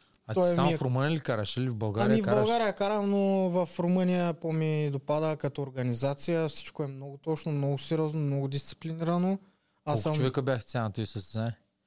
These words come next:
Speaker 2: Ами,
Speaker 1: Пилоти.
Speaker 2: шейсет и, шейсет коли бяха.
Speaker 1: Шейсет коли? Ти
Speaker 2: Да.
Speaker 1: стана първи?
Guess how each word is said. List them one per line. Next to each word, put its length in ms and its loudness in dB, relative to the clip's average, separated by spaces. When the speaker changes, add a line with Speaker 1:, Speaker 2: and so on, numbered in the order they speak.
Speaker 2:
Ами, 380 2
Speaker 1:
Пилоти. 220 4
Speaker 2:
шейсет 500 0
и, 720 2
шейсет 420 0
коли 200 -2
бяха. 260 -2
Speaker 1:
Шейсет 380 -4
коли? 240 2
Ти 220 -18
Speaker 2:
Да. 20 -12
Speaker 1:
стана 280 0
първи? 220 0